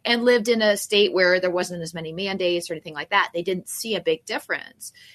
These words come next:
If you were in the service industry, um, you know, you saw the difference. I mean, your money went down, even if, when you went back to work, the way that things operated. Um,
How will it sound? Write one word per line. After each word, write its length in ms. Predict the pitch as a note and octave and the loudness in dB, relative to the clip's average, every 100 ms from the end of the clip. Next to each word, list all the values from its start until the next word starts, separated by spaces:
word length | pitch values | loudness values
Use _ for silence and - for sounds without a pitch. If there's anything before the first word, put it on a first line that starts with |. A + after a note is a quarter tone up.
| _ | _
If 180 | G3+ G3 | -2 0
you 140 | B3+ | 0
were 100 | C4+ | 2
in 80 | A#3 | 2
the 80 | F#3 | -2
service 480 | - B3+ E4 B3+ - | -2 0 0 -2 -8
industry, 640 | F3+ F3 - F3 D3+ F3 _ _ _ _ - | -8 -8 -8 -8 -8 -10 _ _ _ _ -2
um, 400 | F#3 E3 E3 G3+ _ | 0 0 -4 -14 _
you 120 | G#3+ | -4
know, 260 | F#3 F3+ - - _ | -2 -2 -4 -10 _
you 160 | F#3+ G3+ | -8 -6
saw 460 | - - G#3+ C4 | -6 -2 4 4
the 100 | D3+ | 2
difference. 500 | D3 G#2 - C#2 - | -4 -8 -8 -16 -12
I 40 | F3 | -8
mean, 180 | F3 | -6
your 80 | E3 | -6
money 400 | E3 F3 F#3+ G3+ | -4 -2 0 0
went 240 | G3+ G3+ - | 0 -4 -2
down, 380 | G3+ F#3 F#3 | 2 2 2
even 180 | - A#3+ | -2 -4
if, 80 | A3 | -4
when 160 | G3 F#3 | -4 -2
you 80 | |
went 160 | D#3+ - | -4 -2
back 280 | E3+ D#3 - | 0 -2 -4
to 80 | - | -6
work, 260 | F3+ F3 - | -4 -4 -4
the 80 | |
way 200 | D#3+ F3 | 0 2
that 180 | F3 - | 2 -2
things 240 | D#3+ D3 - | -6 -10 -4
operated. 880 | F#3+ F#3+ - F3+ F3 E3+ E3+ E3+ E3+ - _ _ | 0 0 0 -2 0 0 0 0 -4 -12 _ _
Um, 320 | D#3 C#3 B2+ | -6 -6 -8